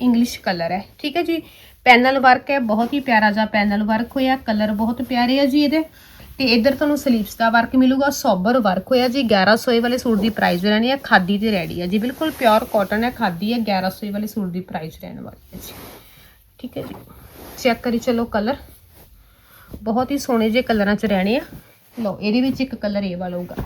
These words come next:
ਹੋਊਗਾ ਜੀ। ਇਹ ਵੀ ਸਨ ਰੋਜ਼ ਦਾ ਰਹੂਗਾ ਜੀ, ਸਨ ਰੋਜ਼ ਫੈਬਰਿਕ ਰਹਿਣਾ। ਲਓ, ਪੈਨਲ ਵਰਕ ਦੇਖ ਸਕਦੇ ਹੋ ਤੁਸੀਂ, ਪੈਨਲ ਵਰਕ ਬਣਿਆ ਹੋਇਆ।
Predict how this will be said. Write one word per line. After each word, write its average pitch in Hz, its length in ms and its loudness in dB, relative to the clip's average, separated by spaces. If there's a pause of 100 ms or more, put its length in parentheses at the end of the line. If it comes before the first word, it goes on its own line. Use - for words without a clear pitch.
ਹੋਊਗਾ 170 200 -12
ਜੀ। - 180 -16 (4000)
ਇਹ 233 100 2
ਵੀ 277 100 0
ਸਨ 247 320 2
ਰੋਜ਼ 226 300 4
ਦਾ 226 120 8
ਰਹੂਗਾ 233 320 2
ਜੀ, 285 140 -2 (180)
ਸਨ 220 280 0
ਰੋਜ਼ 220 280 0
ਫੈਬਰਿਕ 233 420 0
ਰਹਿਣਾ। 240 260 2 (300)
ਲਓ, 202 180 -4 (480)
ਪੈਨਲ 226 320 4
ਵਰਕ 233 240 2
ਦੇਖ 208 200 -2
ਸਕਦੇ 220 340 -2
ਹੋ 226 60 0
ਤੁਸੀਂ, 240 260 -4
ਪੈਨਲ 190 340 0
ਵਰਕ 202 280 -6
ਬਣਿਆ 233 260 0
ਹੋਇਆ। 247 200 0